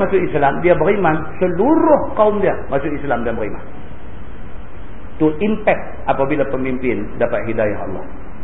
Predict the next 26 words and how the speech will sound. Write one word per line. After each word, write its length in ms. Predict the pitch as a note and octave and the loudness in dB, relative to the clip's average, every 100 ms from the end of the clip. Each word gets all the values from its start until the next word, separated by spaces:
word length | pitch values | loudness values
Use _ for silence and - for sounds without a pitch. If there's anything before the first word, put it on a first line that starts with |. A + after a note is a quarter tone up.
| - - - - - - - - - - - - - - - - - - | -6 -6 -6 -6 -6 -4 -6 -6 -6 -6 -6 -6 -4 -6 -6 -6 -4 2
So, 200 | - - | 2 4
kalau 200 | B3 A#3+ | 4 4
pemimpin 440 | A3 A3 G#3 F#3 D#3 | 4 2 4 4 4
tak 200 | - D3 | 0 0
betul, 200 | B3 B3 | -2 2
kritik 360 | A3+ - E4 A3 A#3 | 2 2 0 0 0
kita 100 | - | 0
kritik. 360 | C#3+ C#3 A3+ E3+ - - - - - - - - - G#2+ | 0 0 0 0 -2 -6 -6 -6 -6 -6 -6 -6 -2 4
Doa 320 | F3 G3 E3+ | 4 4 2
pun 160 | C3 B2+ | 2 0
kena 160 | A#2+ | 0
jalan 280 | A2+ A#2+ A#2 A#2 | 2 2 2 2
juga. 200 | A#2+ F#2 A2 | 2 0 -2
Minta, 320 | C3 C3 A#2+ G#2+ | -2 0 0 0
"Ya 80 | G2+ | 0
Allah, 240 | G#2 F#2+ F#2 - - - - - - - C3+ | -2 -2 -4 -4 -6 -6 -6 -6 -6 -4 0
jadikanlah 640 | C#3+ D3 C#3 B2+ A#2+ G#2+ | 2 2 2 2 2 -2
pemimpin 480 | A#2+ B2 B2 B2+ A2+ | -2 0 0 0 0
ni 160 | A2+ D#3 F3 - - - - | 0 0 -2 -4 -6 -6 -4
fi 240 | D3 D3+ C3 | 0 2 2
man 140 | A#2+ A2 - | 0 -2 -2
khafaka 560 | C3+ B2+ A2 A#2 A#2 | 0 0 0 -2 -2
wattaqaka, 1160 | A2 A2 G#2 - G#2+ - B2 G2+ G#2 G2 - - | 0 0 -2 -2 -2 0 -2 -2 -4 -4 -6 0
ya 160 | B2 A2+ G#2+ | 2 2 2
Rabbal 240 | A2+ G#2+ G2+ | 0 -2 -2
Alamin." 480 | G2+ G#2 G2+ G2+ | -2 -2 -2 -2